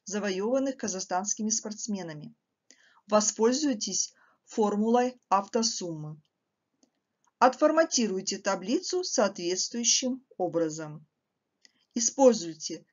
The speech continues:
заливку и так далее. Сохраните таблицу под названием «Универсиада Excel».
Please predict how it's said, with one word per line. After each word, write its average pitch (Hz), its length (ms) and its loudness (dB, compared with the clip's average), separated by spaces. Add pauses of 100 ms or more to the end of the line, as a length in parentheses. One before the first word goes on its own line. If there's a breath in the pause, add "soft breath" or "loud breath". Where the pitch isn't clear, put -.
(160)
заливку 233 840 -4 (760)
и 269 100 -8
так 220 240 -4
далее. 156 440 -8 (1120 soft breath)
Сохраните 262 720 2
таблицу 208 640 -6
под 202 200 -4
названием 190 720 -6 (260)
«Универсиада 208 960 0 (420)
Excel». 175 460 -8